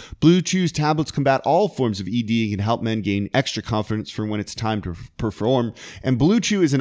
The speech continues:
online prescription service, so it's no visits to the doctor's office, no awkward conversations, and no waiting in line at the pharmacy. It ships right to your door in a discreet package. The process is simple. Sign up at blue chew dot com,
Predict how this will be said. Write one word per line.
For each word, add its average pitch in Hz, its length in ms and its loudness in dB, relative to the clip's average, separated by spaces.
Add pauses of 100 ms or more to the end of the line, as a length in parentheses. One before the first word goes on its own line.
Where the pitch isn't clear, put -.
online 165 440 2
prescription 160 560 -2
service, 104 340 -2
so 110 120 -2
it's - 140 -6
no 139 200 4
visits 143 320 -2
to 120 80 -4
the 101 80 -6
doctor's 104 400 -2
office, 98 280 -4
no 151 280 6
awkward 127 340 0
conversations, 98 720 -4
and 113 100 0
no 127 160 2
waiting 127 300 0
in 123 140 -2
line 110 180 -2
at 98 60 -6
the - 80 -8
pharmacy. 123 520 0 (280)
It 151 100 2
ships - 220 -4
right 160 160 2
to 175 100 -4
your 156 120 4
door 120 300 0
in 123 60 0
a 107 80 0
discreet 101 480 -4
package. 110 400 -2
The - 60 -8
process 127 420 2
is 120 80 -4
simple. 156 380 0
Sign 110 260 -2
up 113 120 -2
at 110 100 -6
blue 117 160 0
chew 127 160 -4
dot 127 260 0
com, 107 240 0